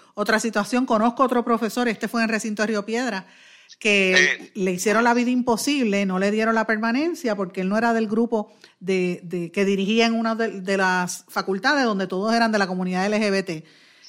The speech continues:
Speaker 1: y él no lo
Speaker 2: Pues
Speaker 1: era.
Speaker 2: mire,
Speaker 1: O sea, mire, mire
Speaker 2: quiero
Speaker 1: la
Speaker 2: dec-,
Speaker 1: situación.
Speaker 2: quiero, quiero decirle esto importante. A mí, yo estoy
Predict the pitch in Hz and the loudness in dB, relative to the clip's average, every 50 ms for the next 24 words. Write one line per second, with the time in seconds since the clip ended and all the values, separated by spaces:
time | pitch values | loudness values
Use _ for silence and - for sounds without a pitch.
0 | - - 220 190 202 208 214 220 226 202 190 175 170 170 160 156 151 120 - - | -12 -4 0 2 4 4 6 6 6 6 4 4 4 4 4 4 2 0 0 -6
1 | _ - 202 190 202 226 254 208 214 247 302 320 311 277 - 269 - 220 208 - | _ -4 -2 0 0 0 2 2 4 4 6 6 4 4 2 2 0 0 0 0
2 | - - 185 180 165 156 - 147 - _ - - - - 170 185 214 226 202 - | -2 -2 -4 -6 -8 -10 -14 -14 -16 _ -20 -10 -4 -2 -2 0 0 -2 -2 0
3 | 214 190 185 190 196 - 208 190 - - 180 151 - - 160 165 175 - - 131 | 0 0 0 0 0 0 -2 -4 -4 -4 -6 -6 -4 -2 -4 -4 -4 -4 -2 -4
4 | 104 - - - - - _ _ _ - 147 147 156 151 185 226 262 254 220 - | -4 -4 -4 -14 -20 -20 _ _ _ 0 2 2 2 2 2 2 2 0 -6 -10
5 | _ _ _ _ _ _ _ _ _ _ _ _ - - 156 180 226 226 - - | _ _ _ _ _ _ _ _ _ _ _ _ -6 -2 0 2 0 0 0 0
6 | 226 233 240 | 0 0 2